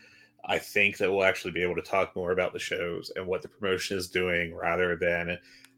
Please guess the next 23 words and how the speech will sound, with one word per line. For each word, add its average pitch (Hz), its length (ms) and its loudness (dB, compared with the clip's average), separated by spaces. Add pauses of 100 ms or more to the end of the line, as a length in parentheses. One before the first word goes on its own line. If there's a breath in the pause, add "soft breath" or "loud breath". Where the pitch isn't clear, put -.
(140)
you 92 120 0
know, 90 160 4
I, 104 240 6
it's 117 220 0
important, 123 460 8
I 113 80 6
think, 101 280 2
that 98 100 2
we 90 140 0
do 95 260 -2
the 98 120 0
news 92 380 0
for 92 520 4 (140)
what's 98 140 4
going 107 240 2
on 104 140 4
in 101 80 0
A 98 60 6
E 98 100 8
W 104 300 6
at - 80 2
the 110 60 -4
moment, 107 480 0